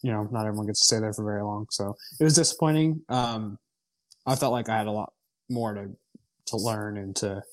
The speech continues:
keep improving, and I was capable of it, but, you know, it, I wasn't given the opportunity. So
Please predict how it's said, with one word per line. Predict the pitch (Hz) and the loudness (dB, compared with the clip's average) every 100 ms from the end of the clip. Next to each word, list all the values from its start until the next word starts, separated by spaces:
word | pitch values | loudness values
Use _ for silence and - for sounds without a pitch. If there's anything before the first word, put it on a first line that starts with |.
| - _ - - | -20 _ -20 -4
keep | - 123 | 0 2
improving, | 104 123 110 104 101 | 2 2 2 0 -2
and | |
I | 98 | -4
was | 101 | -2
capable | - 107 - 101 | 0 -2 -2 -6
of | 98 98 | -6 -10
it, | - | -10
but, | 104 101 _ _ _ _ _ | -10 -10 _ _ _ _ _
you | 117 | -4
know, | 101 - - | -4 -6 -4
it, | 120 104 - | -2 -2 0
I | 110 | 0
wasn't | 107 98 | 2 -2
given | 98 | -6
the | 98 | -10
opportunity. | 104 - 123 101 98 | -10 -4 -2 -2 -2
So | - 104 101 | -4 -2 -4